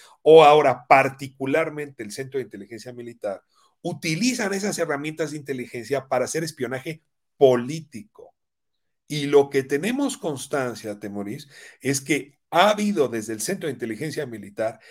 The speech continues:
espionaje político desde la época de Felipe Calderón, continuado durante la época de Enrique Peña Nieto y ahora,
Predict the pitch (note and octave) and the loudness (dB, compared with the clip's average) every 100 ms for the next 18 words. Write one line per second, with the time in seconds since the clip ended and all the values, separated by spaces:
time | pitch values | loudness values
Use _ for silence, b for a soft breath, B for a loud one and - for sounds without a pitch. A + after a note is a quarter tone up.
0 | B - C3 C#3+ C#3+ F#3 A3+ - C#3+ D3+ | B -6 -4 0 0 0 -2 0 0 0
1 | D#3+ D#3 F3+ - C#3 C3+ G#3+ B3+ A#3+ B3 | -6 -2 -4 -4 -12 0 2 2 0 -2
2 | G#3+ E3+ F3+ A3 G#3 F#3+ C#3+ C#3+ C3 D#3+ | 2 2 2 -2 -6 -2 -2 -2 -6 -6
3 | E3 D#3 D3 C#3+ C3+ C#3 D3 C#3+ B2 _ | -12 -10 -6 -6 -4 -4 -4 -8 -18 _
4 | _ b b _ F#3 F3 E3 E3+ D#3+ G3 | _ b b _ 6 6 4 -6 2 2
5 | C4+ C#4 F#3 D3 C#3+ D3 E3 F3 E3 E3+ | 4 2 0 -4 -2 -2 -2 -4 -4 -4
6 | D#3+ B2 C3 C#3+ C#3 D3 C#3+ B2 A#2 - | -2 -4 -4 -12 -10 -8 -8 -8 -10 -8
7 | C3+ - b b - B2+ D3 F#3 F#3+ C3+ | -10 -10 b b 0 6 8 8 6 2
8 | C3+ - | -4 -10